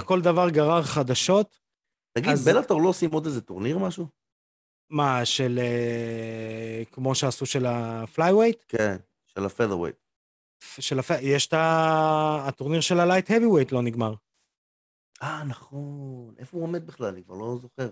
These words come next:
Speaker 2: אה, הוא עומד, אה, נמקוב ניצח שם, אמור להיות קרב של קורי אנדרסון.
Speaker 1: אמור להיות, אמור להיות, אה, כאילו חצי גמר? היה רגע, רבע גמר?
Speaker 2: היה,
Speaker 1: כל, כל הרבע
Speaker 2: אה, נ-,
Speaker 1: גמרים היו?
Speaker 2: נראה לי רבע גמר אחד לא היה.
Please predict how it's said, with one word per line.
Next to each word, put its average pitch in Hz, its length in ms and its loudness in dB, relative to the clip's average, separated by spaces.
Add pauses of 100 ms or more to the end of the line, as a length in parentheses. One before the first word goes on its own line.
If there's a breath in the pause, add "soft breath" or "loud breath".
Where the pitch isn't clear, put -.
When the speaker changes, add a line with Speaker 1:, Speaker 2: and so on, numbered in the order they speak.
(480)
Speaker 2:
אה, 127 340 -4
הוא 131 220 0
עומד, 156 400 0
אה, 139 400 4
נמקוב 175 380 -2
ניצח 165 400 -2
שם, 151 280 -2 (540)
אמור 147 200 4
להיות 147 200 6
קרב 143 200 2
של - 160 -2
קורי 139 340 2
אנדרסון. 165 680 2
Speaker 1:
אמור 113 160 0
להיות, 117 240 -2
אמור 110 220 -2
להיות, 113 260 0
אה, 101 320 -4 (460)
כאילו 110 180 -8
חצי 120 280 -6
גמר? 147 280 0 (200)
היה 104 140 -6
רגע, 113 220 -2
רבע 117 300 -2
גמר? 147 300 -4 (100)
Speaker 2:
היה, 143 400 2
Speaker 1:
כל, 135 60 -4
כל 127 80 2
הרבע 143 180 2
Speaker 2:
אה, 147 60 2
נ-, 147 80 0
Speaker 1:
גמרים 151 240 2
היו? 175 200 -2 (320)
Speaker 2:
נראה 151 300 2
לי 180 100 4
רבע 170 220 4
גמר 151 300 2
אחד 139 300 0
לא 127 200 4
היה. 101 200 -4